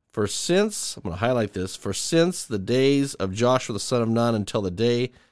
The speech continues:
the children of Israel had not done so, and there was very great gladness." Okay? Very interesting there, is they find in reading the Word of God, and the elders found it, that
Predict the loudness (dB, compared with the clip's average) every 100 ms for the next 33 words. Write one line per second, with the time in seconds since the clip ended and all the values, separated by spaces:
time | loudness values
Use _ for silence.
0 | _ -8 -6 -2 0 2 0 0 0 0
1 | -2 -2 -2 -2 -2 -2 -2 -2 0 -2
2 | -4 -4 -8 _ _ _ _ _ -6 -2
3 | 0 -2 -2 0 0 0 -2 -8 -8 -4
4 | -2 -4 -10 -12 -6 -4 -4 -8 -10 -12
5 | -12 _ _ -6 -6 -8 _ _ _ _
6 | _ 4 6 6 2 -2 -4 -6 -4 -4
7 | -8 -10 _ _ _ _ _ _ _ _
8 | _ _ _ _ -2 0 4 2 4 4
9 | 6 4 4 0 0 2 4 4 4 6
10 | 6 4 2 2 4 4 2 -4 -10 -18
11 | -20 -12 -8 -2 4 4 4 2 0 0
12 | 2 -2 -4 -4 -4 -4 -6